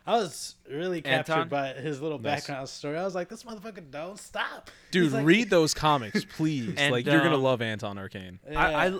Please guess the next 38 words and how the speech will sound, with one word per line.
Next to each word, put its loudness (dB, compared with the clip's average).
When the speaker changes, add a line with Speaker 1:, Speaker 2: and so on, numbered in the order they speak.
Speaker 2:
I 2
love 0
Bane. 0
I -4
really -2
do. -4
Um, -2
and -2
it, -6
and -8
Bane -4
is -6
really -2
good -4
depending -6
on -8
who -8
writes -10
him. -10
Speaker 3:
Mm-hmm. -16
Speaker 2:
Um, -2
and -2
he -12
could -10
be -6
really -4
bad -6
depending -12
on -12
who -14
writes -12
him, -18
too. -10
Speaker 3:
He -10
could -8
be. -10
Speaker 2:
Uh, -10
yeah. -4